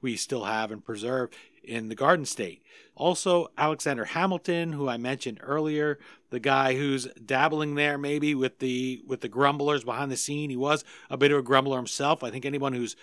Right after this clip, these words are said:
smart and a thinker and, and wants to have a prominent role, they tend to sit around maybe. And when you're a young man in a hurry, right, if you ever look at those old pictures of Winston Churchill as a young man, you, he always looks kinda mad.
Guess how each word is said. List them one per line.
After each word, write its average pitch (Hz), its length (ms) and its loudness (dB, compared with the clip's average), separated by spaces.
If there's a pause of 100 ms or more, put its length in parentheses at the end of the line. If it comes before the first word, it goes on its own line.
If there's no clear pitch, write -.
smart 139 460 0
and 117 100 -10
a 104 40 -8
thinker 151 580 2
and, 107 120 -4
and 110 180 -10
wants 135 240 0
to 127 80 -6
have 127 220 -2
a 107 140 -4 (140)
prominent 131 440 -6
role, 135 420 -2 (300)
they 127 400 0 (100)
tend 135 200 -4
to 117 140 -4 (120)
sit 156 200 -2
around 131 360 2
maybe. 131 300 -2
And 110 200 -6
when 135 140 -4
you're 127 140 4
a 120 40 0
young 135 180 4
man 135 180 4
in 123 80 -6
a 113 80 -4
hurry, 147 360 2
right, 131 260 2
if 120 80 -6
you 113 80 -6
ever 123 200 -4 (220)
look 131 180 -4
at 135 60 -4
those 120 220 -2
old 135 280 0
pictures 131 440 -6
of 110 160 -4 (220)
Winston 131 360 -4
Churchill 135 360 -4
as 107 100 -10
a 107 60 -6
young 139 260 0
man, 139 400 2
you, 123 180 -2
he 120 120 -4
always 143 180 0
looks 147 160 -6
kinda 139 180 -6
mad. 127 460 -2